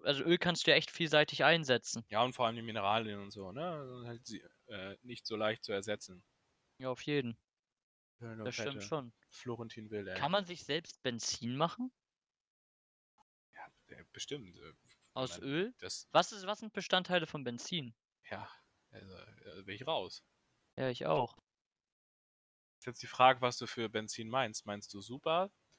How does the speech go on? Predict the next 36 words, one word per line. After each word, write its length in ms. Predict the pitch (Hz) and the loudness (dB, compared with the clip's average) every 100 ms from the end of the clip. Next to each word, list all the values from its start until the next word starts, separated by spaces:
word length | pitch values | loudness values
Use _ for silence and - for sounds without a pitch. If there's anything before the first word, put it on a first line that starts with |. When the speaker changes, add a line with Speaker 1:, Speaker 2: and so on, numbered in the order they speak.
| _ | _
Speaker 1:
Ja, 160 | 185 214 | -4 -2
ich 140 | 135 | -2
Speaker 2:
Oder 100 | 233 | 2
Speaker 1:
mein 120 | 214 214 | 4 4
Speaker 2:
meinst 0 | |
Speaker 1:
allgemein, 400 | 202 196 202 220 | 2 -2 -2 2
ja, 140 | 214 | 2
Speaker 2:
du 20 | 196 | 0
das 160 | 202 | 0
Speaker 1:
normal 100 | 202 | 0
Speaker 2:
Shell 440 | 196 156 147 104 98 | 6 8 8 4 0
Speaker 1:
bleifrei. 40 | |
Speaker 2:
Super? 580 | 120 117 - 101 127 170 _ _ _ | -8 -10 0 4 4 2 _ _ _
Das 220 | - 101 113 | 0 2 0
ist 120 | - | -2
ja 100 | 110 | 0
viel 180 | 120 113 | 0 0
krasser. 420 | - 131 92 85 | 2 2 0 -2
Das 140 | 87 | 2
heißt 180 | 117 113 | 4 6
ja 120 | 113 | 4
anders. 260 | 123 101 82 | 4 2 -4
Das 140 | 95 | -4
heißt 180 | 113 104 | -2 0
ja 60 | 107 | -2
V-Power 640 | - 123 117 - 139 123 120 120 | 6 6 6 8 8 10 10 12
Speaker 1:
V-, 120 | 135 175 | 12 10
V-, 160 | 160 | 8
Speaker 2:
Racing. 100 | 117 | 8
Speaker 1:
Power 280 | 98 170 151 | 6 0 0
Racing, 640 | 135 131 127 131 123 123 127 | 0 -2 -4 -10 -10 -12 -8
äh, 440 | 131 123 123 - - | -4 -2 2 2 4
Speaker 2:
<laughs> 100 | - | 4
Speaker 1:
Plump, 360 | - 175 185 - - | 6 8 6 8 8
Turbo, 600 | - 185 202 190 214 - - _ _ 170 | 8 8 4 4 4 4 2 _ _ -6
Nitro, 720 | 185 214 - 202 214 233 | -4 -4 -8 -6 -6 -6